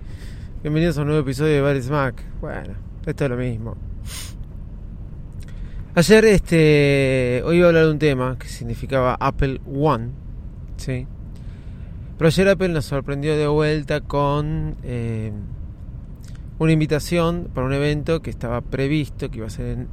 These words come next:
a-, en noviembre, que es, eh, para la presentación de las nuevas MacBook. No sé si MacBook Pro, MacBook, no sé qué van a sacar. MacBook Air no creo porque le sacaron en, en abril, así que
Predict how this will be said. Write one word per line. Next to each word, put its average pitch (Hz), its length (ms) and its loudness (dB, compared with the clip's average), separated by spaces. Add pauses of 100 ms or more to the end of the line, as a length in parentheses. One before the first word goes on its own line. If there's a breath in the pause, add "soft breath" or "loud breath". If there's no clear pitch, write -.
a-, - 220 -8
en 131 180 -6
noviembre, 156 600 0 (720 loud breath)
que 151 180 4
es, - 240 -2 (260)
eh, 123 520 -4 (100)
para 139 160 2
la 147 60 2
presentación 175 400 0
de 202 60 0
las 151 120 4
nuevas 151 300 0
MacBook. 143 480 -4 (440 loud breath)
No 190 60 -6
sé 175 140 0
si 135 120 -2
MacBook 135 420 0
Pro, 196 520 6
MacBook, 170 840 2 (580 loud breath)
no 147 160 0
sé 151 180 0
qué 139 140 -4
van 127 160 0
a 131 60 -2
sacar. 123 540 -6
MacBook 139 420 0
Air 139 180 -2
no 131 160 -2
creo 156 320 0
porque 113 160 -6
le 107 80 -8
sacaron 113 420 -6
en, 110 100 -8 (680 loud breath)
en 127 140 -4
abril, 156 520 4
así 139 300 -4
que 123 420 -2